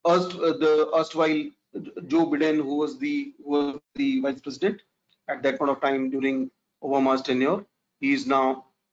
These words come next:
uh, running for the, um, uh, presidentship from the Democrat side. Now, uh, e-, Obama, uh, not, sorry, Mister Trump has already reduced the corporate taxes,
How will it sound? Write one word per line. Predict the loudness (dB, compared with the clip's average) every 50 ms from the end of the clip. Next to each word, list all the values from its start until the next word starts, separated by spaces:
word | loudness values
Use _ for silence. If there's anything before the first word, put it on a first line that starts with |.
| _ _ _ _
uh, | -2 2 2
running | 4 4 4 2 2
for | 0 -2 -4
the, | -2 -4 -4 -4 -8 _ _ -2
um, | 0 0 0 0 -2 -4 -4 -8 -12 _ _ _ _ _ -8
uh, | -8 -2
presidentship | 0 0 0 2 2 0 0 0 0 0 0 0 -2
from | -2 -2 -2 0
the | 0 0 -2 -2 -4 _ _ _ _ _
Democrat | 0 2 2 0 0 -2 -6 -6 -6
side. | -8 -8 -8 -8 -14 -20 _ _ _ _ _ _ _ _ -20 -20 -20 -20 -20 _ _ _
Now, | 0 4 4 6 6 4 4 0 -4 -12 _ _ _ _ _ _ _ _ _ _ _ _ _ _ _ _ _ _ _ _
uh, | 2 4 6 6 6 6 4 4 2 -4 -10 -14 _ -8
e-, | -8 -8 -8 -10 -14 _ _ _ _ _ _ 0
Obama, | 2 4 4 6 6 6 6 6 4 6 4 4 2 0 -4 -10 -6 -2
uh, | 0
not, | 2 4 4 4 2 0 -4
sorry, | -6 -6 -8 -8 -8 -12 -18 _ _ _ _ _ _
Mister | -2 0 0 2 2 0 2
Trump | 4 4 4 4 4
has | 4 4 4 2 0 -4 -10 -14 -16 -20 _ _ _ _ _ 2
already | 4 6 6 6 4 4 4 2 2 0 -4 -10 -18 _ -4
reduced | -2 0 2 4 4 4 4 2
the | 2 2
corporate | 2 2 0 2 0 -2 -2 2
taxes, | 2 0 0 0 0 -2 -2 -2 -2 -8 -16 -20